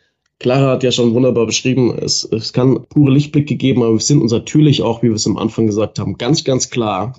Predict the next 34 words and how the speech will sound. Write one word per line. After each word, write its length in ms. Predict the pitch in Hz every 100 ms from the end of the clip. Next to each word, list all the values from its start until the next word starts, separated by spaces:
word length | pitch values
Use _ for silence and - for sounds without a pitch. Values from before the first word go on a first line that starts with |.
| -
dass 160 | 104
es 100 | 110
auch 100 | 98
viele 260 | - 131 127
Sachen 300 | 113 110 113
gibt, 300 | 123 123 - _ - -
in 160 | - 98
denen 220 | 123 127
man 360 | 120 120 113 -
einfach 600 | 98 95 - 117 107 - _ _
den 140 | 123 113
Kopf 240 | 175 170
schüttelt 480 | - 143 143 127 -
oder 320 | - 127 131
vielleicht 440 | 120 110 107 113 -
auch 240 | 98 101
die 180 | - 120
Hände 300 | 110 147 143
über 120 | 110
den 140 | 110 107
Kopf 200 | 127 -
zusammenschlägt 640 | 110 110 113 - 113 110
und 60 | 107
sich 120 | 104
denkt, 280 | 117 113 -
"Meine 800 | 110 117 127 143 143 135 123 117 _
Güte, 460 | 143 160 160 117 -
das 240 | 87 -
kann 320 | - 127 135
doch 200 | 127 113
wohl 220 | 104 104
nicht 340 | 107 110 - _
wahr 220 | - 62
sein." 380 | - 50 -